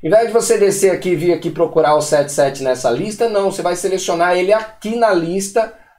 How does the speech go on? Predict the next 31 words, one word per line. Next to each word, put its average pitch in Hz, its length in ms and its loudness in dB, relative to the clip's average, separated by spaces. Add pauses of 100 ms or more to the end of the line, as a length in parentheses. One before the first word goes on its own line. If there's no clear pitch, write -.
(120)
A - 40 -20
partir 165 200 -2
do 202 40 -2
momento 196 300 2
em - 20 -4
que 180 100 -8
você 160 280 -2
salvou 170 520 0
ele 147 120 2
lá, 151 140 2
ele 170 100 0
vai 170 80 2
aparecer 170 340 -2
nessa 175 460 0
lista 190 320 -4
aqui 196 160 -4
em 196 60 -4
cima. 113 540 -8
Aí 113 120 -8
você 127 180 -8
vai 131 100 0
passar 135 280 0
a 135 40 2
utilizar 131 720 -2
esse 160 380 0
daí 156 220 2
que 156 60 -10
eu 156 40 -8
vou 151 80 -2
te 147 80 -10
passar, 156 560 -2